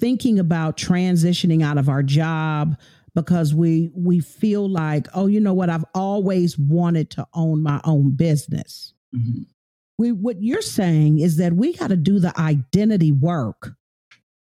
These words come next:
Speaker 1: to make sure that this is the season to pivot in,
Speaker 2: Mm-hmm.
Speaker 1: or
Speaker 2: Yeah.
Speaker 1: we may find ourselves somewhat disappointed.
Speaker 2: Yeah. My husband says it like this. He says,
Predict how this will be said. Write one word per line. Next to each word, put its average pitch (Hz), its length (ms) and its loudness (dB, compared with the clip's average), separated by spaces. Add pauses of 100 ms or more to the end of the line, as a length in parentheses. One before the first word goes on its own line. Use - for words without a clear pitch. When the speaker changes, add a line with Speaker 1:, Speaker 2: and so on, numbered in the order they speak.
(260)
Speaker 1:
to 214 140 0
make 196 240 2
sure 240 420 0
that 175 260 -2
this 214 240 -2
is 175 140 2
the 165 100 2
season 175 560 2
to 147 80 -2
pivot 175 460 -2
in, 117 360 0 (380)
Speaker 2:
Mm-hmm. 139 300 -2 (420)
Speaker 1:
or 185 80 -2
Speaker 2:
Yeah. 185 80 2
Speaker 1:
we 220 100 2
may 190 180 2
find 190 440 -2
ourselves 160 760 -2 (120)
somewhat 220 420 0
disappointed. 147 760 0 (680)
Speaker 2:
Yeah. 143 200 0 (180)
My 165 120 0
husband 214 380 0
says 165 220 0
it 123 80 0
like 143 260 -2
this. 117 240 0
He 185 100 -2
says, 139 380 -2